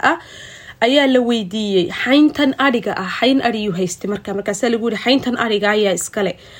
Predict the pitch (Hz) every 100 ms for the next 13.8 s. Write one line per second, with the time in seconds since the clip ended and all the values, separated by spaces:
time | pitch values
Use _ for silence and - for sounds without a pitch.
0 | - 226 240 247 294 370 359 320 269 214
1 | 190 - _ - 220 220 220 269 302 285
2 | - _ _ _ _ _ _ - 220 208
3 | 233 180 180 160 _ _ - _ _ -
4 | 233 _ _ - 254 269 277 240 277 262
5 | - 269 269 277 277 269 247 262 247 -
6 | - 285 269 226 220 196 202 208 208 294
7 | 254 226 277 269 247 202 165 - - -
8 | 226 208 220 190 - 202 - - - -
9 | - - - 302 - - 233 226 247 254
10 | - - 208 226 220 202 208 254 240 214
11 | 208 220 233 196 190 - 320 - - -
12 | - - - - 240 220 180 202 190 180
13 | - - 240 262 262 339 285